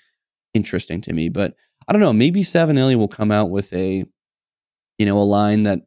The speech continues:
that really does call to me. So I'm hoping they do soon. Uh, I'd like to add one to my collection. Yeah, I'm, I'm, I would love to add a sweet autograph to my collection one day. I just, I'm just not in the position to, to spend my money on,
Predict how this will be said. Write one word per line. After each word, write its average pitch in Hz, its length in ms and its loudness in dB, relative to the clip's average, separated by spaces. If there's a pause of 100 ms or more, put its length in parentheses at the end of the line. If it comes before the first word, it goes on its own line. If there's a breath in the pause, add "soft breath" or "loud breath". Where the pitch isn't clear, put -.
(240)
that 98 100 -2
really 107 220 2
does 104 160 0
call 101 220 -4
to - 140 -12
me. 85 100 -4
So - 100 -6
I'm 82 80 -2
hoping 135 240 0
they 107 100 2
do 95 200 0
soon. 90 420 -2 (100)
Uh, 71 180 -4
I'd - 100 -2
like - 140 -2
to - 120 -12
add 73 200 -4
one 78 180 -12
to - 80 -16
my 62 100 -10
collection. 87 560 -6 (1000)
Yeah, 156 220 4
I'm, 156 240 2
I'm, 160 320 2
I 147 100 2
would 196 140 4
love 110 260 4
to - 140 -2
add 98 200 2
a 101 40 0
sweet - 440 -2 (460 soft breath)
autograph 90 400 0
to - 100 -16
my 82 80 -8
collection 80 440 -6
one 80 160 -2
day. 76 200 0
I 73 60 -2
just, - 360 -12 (460)
I'm 110 100 2
just 104 140 -4
not 95 200 2
in 90 60 2
the 92 60 0
position 101 460 -4
to, 76 280 -2 (240)
to - 80 -14
spend 101 320 -4
my 87 100 0
money 104 300 2
on, 104 360 0